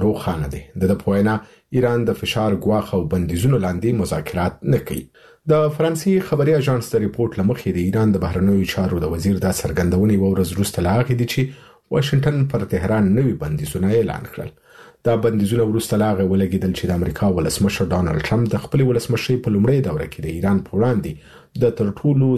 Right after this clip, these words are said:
زیات فشار تګلاره بیرته فعاله کړه. د ولسمشر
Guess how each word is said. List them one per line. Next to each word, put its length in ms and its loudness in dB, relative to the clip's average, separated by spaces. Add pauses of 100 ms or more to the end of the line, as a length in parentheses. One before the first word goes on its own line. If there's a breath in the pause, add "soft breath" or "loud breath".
(160)
زیات 340 0
فشار 400 -6
تګلاره 480 0
بیرته 300 -8
فعاله 340 -4
کړه. 180 -12 (640 loud breath)
د 260 4
ولسمشر 440 0